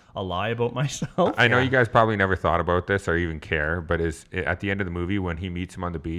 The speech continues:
Speaker 2: is, are him and Tyler still a thing, or has she moved on? Or?
Speaker 1: I don't know.
Speaker 3: I don't know.
Speaker 2: They do seem in love when they're tied up in
Speaker 3: Yeah,
Speaker 2: the
Speaker 3: and,
Speaker 2: parachute.
Speaker 3: yeah, and that's true.
Speaker 1: But she's just
Speaker 3: And
Speaker 1: gotten
Speaker 3: both
Speaker 1: out of a traumatic situation, so she could be like, once she comes to her senses, be like, "This is all your fault, asshole."
Speaker 3: But both their moms' names
Speaker 1: I
Speaker 3: are
Speaker 1: was
Speaker 3: Martha, so
Speaker 1: That's right. That all makes
Speaker 3: <laughs> That's
Speaker 1: it
Speaker 3: what brings
Speaker 1: better.
Speaker 3: them together.
Speaker 1: <laughs>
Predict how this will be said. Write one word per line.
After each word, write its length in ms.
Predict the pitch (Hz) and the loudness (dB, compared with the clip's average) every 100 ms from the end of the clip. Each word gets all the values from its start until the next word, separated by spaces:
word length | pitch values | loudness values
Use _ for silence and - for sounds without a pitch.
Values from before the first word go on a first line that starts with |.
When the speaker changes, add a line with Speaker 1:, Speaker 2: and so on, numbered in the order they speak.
| 85 | -6
Speaker 2:
is, 160 | 82 - - | -8 -8 -8
are 80 | |
him 180 | 82 92 | -6 -6
and 100 | 87 | -8
Tyler 320 | 80 78 80 92 | -4 -4 -2 -6
still 240 | - 85 | -6 -6
a 40 | 78 | -4
thing, 380 | - 80 113 | -6 -6 -6
or 140 | 120 78 | -8 -10
has 120 | 76 | -10
she 140 | - | -12
moved 300 | 87 85 82 | -10 -8 -6
on? 260 | 85 82 90 | -6 -6 -8
Or? 100 | 80 | -6
Speaker 1:
I 100 | 98 | -6
don't 120 | 95 | -4
know. 80 | 98 | -4
Speaker 3:
I 60 | 117 | -2
don't 160 | 104 | -2
know. 320 | 92 104 120 87 | -4 -6 -8 -2
Speaker 2:
They 100 | 104 | 0
do 180 | 104 127 | 0 -2
seem 260 | - 131 | -2 -2
in 140 | 113 92 | -2 0
love 300 | 92 92 85 | 4 4 2
when 140 | 90 | 0
they're 120 | 87 | 0
tied 300 | 82 87 80 | 0 2 2
up 120 | 76 180 | 2 2
in 60 | |
Speaker 3:
Yeah, 120 | 165 113 | 4 6
Speaker 2:
the 60 | |
Speaker 3:
and, 60 | 90 98 | 6 4
Speaker 2:
parachute. 180 | 123 107 | 2 2
Speaker 3:
yeah, 200 | 90 98 | 2 0
and 140 | 110 | -2
that's 140 | 113 | -2
true. 180 | - - | -2 -4
Speaker 1:
But 80 | 139 | -2
she's 260 | 180 185 165 | -2 -2 -2
just 180 | 147 123 | 0 4
Speaker 3:
And 60 | |
Speaker 1:
gotten 120 | 143 | 6
Speaker 3:
both 60 | 147 | 6
Speaker 1:
out 80 | 120 | 4
of 80 | 113 | -2
a 40 | |
traumatic 400 | - 117 104 101 | -4 -4 -2 -4
situation, 520 | - - 110 120 101 | -8 -6 -4 -2 -4
so 160 | - 101 | -8 -8
she 200 | - 123 | -6 -6
could 240 | - 147 | -2 -2
be 140 | 123 110 | 0 0
like, 240 | 101 98 | -2 -2
once 220 | 110 113 | -4 -6
she 120 | - | -6
comes 240 | 101 113 98 | -8 -8 -8
to 80 | 98 | -8
her 60 | 92 | -8
senses, 360 | 117 120 92 | -6 -6 -8
be 140 | 101 95 | -8 -6
like, 240 | 87 87 | -8 -6
"This 160 | 117 127 | -8 -6
is 100 | 110 | -6
all 160 | 92 | -4
your 220 | 85 101 | -4 -6
fault, 340 | 127 85 82 - - | -6 -6 -8 -10 -14
asshole." 520 | 76 80 82 76 87 | -14 -12 -10 -10 -8
Speaker 3:
But 140 | 120 - | -8 -4
both 180 | 127 | -4
their 140 | 127 98 | -2 -4
moms' 340 | 92 90 85 | -4 -4 -6
names 240 | 85 85 82 | -10 -8 -8
Speaker 1:
I 60 | |
Speaker 3:
are 20 | |
Speaker 1:
was 80 | 82 | -6
Speaker 3:
Martha, 400 | 82 85 85 80 | -4 -6 -8 -14
so 140 | 85 80 | -14 -12
Speaker 1:
That's 100 | 82 | -6
right. 220 | 95 85 | -4 -2
That 280 | - - 110 | -2 -2 0
all 120 | 110 | 2
makes 100 | - | 4
Speaker 3:
<laughs> 20 | |
That's 120 | 147 | 4
Speaker 1:
it 40 | 147 | 2
Speaker 3:
what 60 | 127 | 2
brings 160 | 123 90 | 0 0
Speaker 1:
better. 60 | |
Speaker 3:
them 80 | - | -4
together. 400 | 101 87 87 90 | -6 -4 -2 4
Speaker 1:
<laughs> 460 | 107 90 - - - | 6 4 2 -8 -12